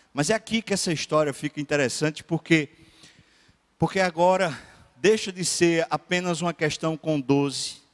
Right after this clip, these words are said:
e passa a ser uma questão pessoal. Pedro tem uma lição diferente de todos os demais.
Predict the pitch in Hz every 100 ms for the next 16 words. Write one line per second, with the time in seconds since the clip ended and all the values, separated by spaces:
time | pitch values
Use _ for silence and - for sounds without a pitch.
0 | _ _ _ _ _ _ - - 143 -
1 | 139 139 131 131 - 127 - 127 - 143
2 | 104 92 - _ _ _ _ _ _ _
3 | _ _ _ _ - 151 147 139 143 139
4 | 135 - - 139 147 151 156 _ _ 131
5 | _ _ _ _ 117 175 - 170 170 190
6 | 185 165 185 - 175 170 180 165 180 170
7 | 147 135 - - -